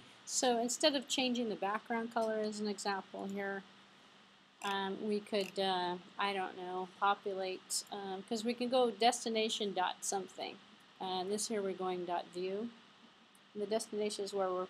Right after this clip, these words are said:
pushing to or modeling to. So we can say,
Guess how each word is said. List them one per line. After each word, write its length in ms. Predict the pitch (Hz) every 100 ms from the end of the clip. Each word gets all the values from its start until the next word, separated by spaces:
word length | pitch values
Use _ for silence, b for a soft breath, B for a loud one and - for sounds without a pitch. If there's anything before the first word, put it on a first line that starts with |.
| -
pushing 340 | 208 - 220
to 320 | 220 226 226 226 -
or 180 | 180 185
modeling 480 | - 196 202 208 220 -
to. 260 | 240 240 240 - - - -
So 160 | - 226
we 60 | 226
can 100 | 233
say, 420 | 233 214 208 180